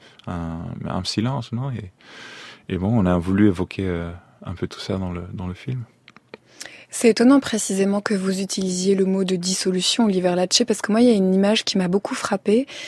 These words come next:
Speaker 2: qui est une image de Benedicta qui rentre dans un tronc d'arbre, euh, le, un tronc d'arbre qui est, qui est creusé, comme ça arrive parfois, et en fait, la taille du trou correspond exactement à sa taille de petite bonne femme. Et, hum,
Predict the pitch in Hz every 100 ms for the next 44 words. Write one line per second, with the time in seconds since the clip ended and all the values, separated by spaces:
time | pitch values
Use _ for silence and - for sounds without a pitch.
0 | - - - 214 208 208 226 247 214 196
1 | 196 196 190 - - 220 240 - 196 196
2 | 240 247 214 185 180 180 - 214 196 175
3 | 254 208 190 - - - - - 185 185
4 | - 190 190 - - - 190 - 208 208
5 | 208 - 196 190 - 180 - - 185 202
6 | 311 - 196 - 185 180 185 - 175 -
7 | 240 302 240 180 - 247 277 208 180 -
8 | 247 247 190 190 - - 214 277 311 -
9 | 233 196 190 - - 262 240 185 202 -
10 | 190 190 226 262 240 202 190 - 175 190
11 | 196 190 190 185 190 - - 190 180 180
12 | 185 196 277 330 - - - - - -
13 | - 214 208 202 196 196 190